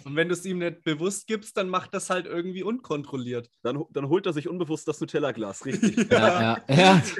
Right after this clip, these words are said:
Speaker 1: <laughs>
Speaker 3: Automatismus.
Speaker 1: Ja.
Speaker 2: Also, alle Nutella essen,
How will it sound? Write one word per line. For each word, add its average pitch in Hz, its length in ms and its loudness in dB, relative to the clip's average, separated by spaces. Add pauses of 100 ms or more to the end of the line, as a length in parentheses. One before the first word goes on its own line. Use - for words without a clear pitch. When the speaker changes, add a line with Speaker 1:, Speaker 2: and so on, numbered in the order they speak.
(220)
Speaker 1:
<laughs> - 400 -8
Speaker 3:
Automatismus. 139 1000 4 (260)
Speaker 1:
Ja. 160 240 2
Speaker 2:
Also, 135 280 0 (200)
alle 208 260 4
Nutella 190 360 2
essen, 117 380 -4